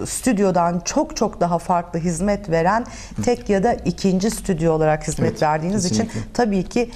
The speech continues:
Speaker 1: çevre illerden de tercih ediliyorsunuzdur.
Speaker 2: Kesinlikle.
Speaker 1: Evet, kurumsal yapınızı çok da şık ve net bir şekilde bize aktarmış oldunuz. Şimdi bu çok çok önemli olan stüdyomuzun fiziki yapısından bahsedelim. Sonrasında da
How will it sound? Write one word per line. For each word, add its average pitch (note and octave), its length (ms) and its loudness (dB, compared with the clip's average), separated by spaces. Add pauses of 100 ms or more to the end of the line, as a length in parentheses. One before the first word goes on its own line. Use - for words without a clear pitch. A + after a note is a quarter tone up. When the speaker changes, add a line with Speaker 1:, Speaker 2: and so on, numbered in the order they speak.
Speaker 1:
çevre F#3+ 320 2
illerden D#3+ 540 2
de G#3+ 100 2
tercih D3+ 400 0
ediliyorsunuzdur. D3+ 840 0
Speaker 2:
Kesinlikle. B2+ 540 2
Speaker 1:
Evet, A3+ 220 2
kurumsal E4+ 500 2
yapınızı C4 500 0
çok - 300 -2
da - 140 2
şık - 540 0
ve A3+ 160 2
net A#3+ 280 0
bir G3 100 4
şekilde G3 680 0
bize G#3 380 2 (260)
aktarmış G#3 680 0
oldunuz. F#3+ 400 0 (340)
Şimdi C4 420 2 (460)
bu F#3+ 140 -4
çok - 240 -2
çok A3+ 240 0
önemli G3 360 4
olan F3 280 4
stüdyomuzun F#3 680 0 (240)
fiziki G#3+ 420 0
yapısından E3+ 680 2
bahsedelim. A#3+ 560 0
Sonrasında G#3+ 680 0
da A#3 120 2